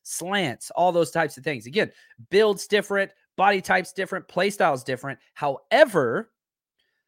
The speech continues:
he's still a space player. He's a gadget guy that can be a wide receiver. And so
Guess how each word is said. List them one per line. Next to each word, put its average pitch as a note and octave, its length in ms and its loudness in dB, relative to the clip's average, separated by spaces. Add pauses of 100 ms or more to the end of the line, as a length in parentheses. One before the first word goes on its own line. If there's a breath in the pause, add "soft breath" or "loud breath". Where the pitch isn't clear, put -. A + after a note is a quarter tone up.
(180)
he's D3 180 -12
still G3 240 -2
a E3 40 -2
space D#3 360 -4
player. C#3 460 0
He's B2+ 160 -8
a B2 40 -10
gadget D#3 480 0
guy A#2 440 -4 (220)
that C#3 180 -4
can G3 380 -6
be E3 180 -4
a D#3 80 2
wide D3 260 0
receiver. C3+ 540 -10 (720)
And D#3 180 -6
so D#3 480 -2